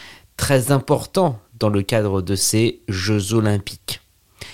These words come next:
Elle souhaite partager cette nouvelle avec Julien et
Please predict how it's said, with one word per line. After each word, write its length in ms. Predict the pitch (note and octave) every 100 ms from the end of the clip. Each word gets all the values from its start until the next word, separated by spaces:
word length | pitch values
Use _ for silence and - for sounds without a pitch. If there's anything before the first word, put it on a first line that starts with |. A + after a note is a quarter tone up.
| - -
Elle 100 | G#2
souhaite 340 | A#2+ G2 -
partager 480 | - - A#2+ G#2+ A#2
cette 320 | A2 G#2 -
nouvelle 240 | A2 G#2+ G2
avec 380 | F2+ F2+ - - -
Julien 500 | E2 G2 F2+ E3+ B3+ _ _ _ _
et 400 | D#3+ E3+ D3+ A2+